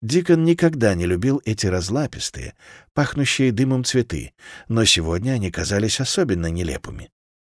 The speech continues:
Хотя чего ждать от спрутов? Даже хорошо, что Валентин ничего не понимает в цветах. Лиловый наглец проволок свою корзину мимо,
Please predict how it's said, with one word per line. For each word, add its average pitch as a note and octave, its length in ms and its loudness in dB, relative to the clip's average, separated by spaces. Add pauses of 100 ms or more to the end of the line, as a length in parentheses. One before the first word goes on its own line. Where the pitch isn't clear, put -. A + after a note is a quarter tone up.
(240)
Хотя B2 420 -2
чего F3+ 320 -2
ждать G#2 300 -2
от A2+ 120 -4
спрутов? - 600 -8 (520)
Даже A#2 320 4
хорошо, B2+ 460 4
что F#2 240 -2
Валентин F2+ 560 0
ничего C3+ 540 2
не E2+ 120 0
понимает F2+ 540 0
в - 80 -10
цветах. - 640 -6 (1000)
Лиловый D#3+ 420 8
наглец C#3+ 440 4
проволок B2+ 420 6
свою A#2 240 6
корзину F#2+ 420 0
мимо, G2+ 380 -4